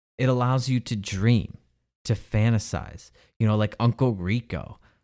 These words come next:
<laughs> wishing he could go back to high school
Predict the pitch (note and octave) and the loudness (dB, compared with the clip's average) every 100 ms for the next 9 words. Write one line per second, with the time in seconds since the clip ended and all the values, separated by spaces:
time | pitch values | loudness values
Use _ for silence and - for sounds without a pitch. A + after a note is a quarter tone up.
0 | _ _ _ - - - A2+ A2 A#2 B2 | _ _ _ -6 -4 -2 -2 0 0 2
1 | A#2+ A#2+ G2 - A#2+ G#2 A2+ A2 G#2+ F#2 | 0 0 -4 0 0 2 0 0 -2 0
2 | G#2+ G#2+ - A2 E2+ | -2 -2 -4 -4 -4